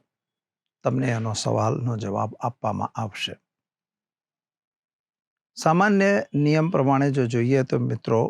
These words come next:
ઘણી બધી વસ્તુઓ હોય છે કે જે આપણને નાની નાની બાબતમાં લઈને હેરાન પરેશાન કરતી હોય છે. કદાચ એવું કંઈક હોય તો તમે અમારો સંપર્ક કરશો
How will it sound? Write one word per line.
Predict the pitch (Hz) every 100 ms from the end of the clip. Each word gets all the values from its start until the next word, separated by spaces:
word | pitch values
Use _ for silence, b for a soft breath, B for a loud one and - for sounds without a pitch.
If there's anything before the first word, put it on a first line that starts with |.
| - _ _ _ _ _ _ _ _ _ _ _ _ _ _
ઘણી | - 143 151
બધી | 127 127 123
વસ્તુઓ | 120 - 113 117 101
હોય | 117
છે | 117 - 104 - _ _ _ _ _ _ _
કે | 127
જે | 123 135
આપણને | 127 139 123 143 131 - _ _ -
નાની | 123 131 139 180
નાની | 143 135 127
બાબતમાં | 117 117 117 120 120
લઈને | 120 110 - - - _ _
હેરાન | 120 123 135 139 135
પરેશાન | 131 117 - 113 123
કરતી | 123 - 113 104
હોય | - -
છે. | - - _ _ _ _ _ _ _ _ _ _ _ -
કદાચ | 127 139 - -
એવું | 147 160
કંઈક | 135 117 117 -
હોય | 117 107 - _ _ _ _ _ _ _ _ _
તો | 131 123
તમે | 127 135
અમારો | 117 117 117
સંપર્ક | 107 120 113 131 120
કરશો | 113 101 -